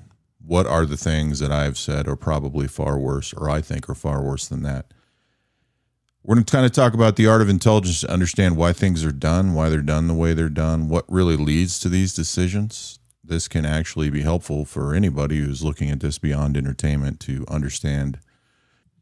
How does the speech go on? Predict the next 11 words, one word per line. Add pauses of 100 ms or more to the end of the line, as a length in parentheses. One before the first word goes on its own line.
(160)
when
it
comes
to
intelligence,
the
difference
between
perspective
and
perception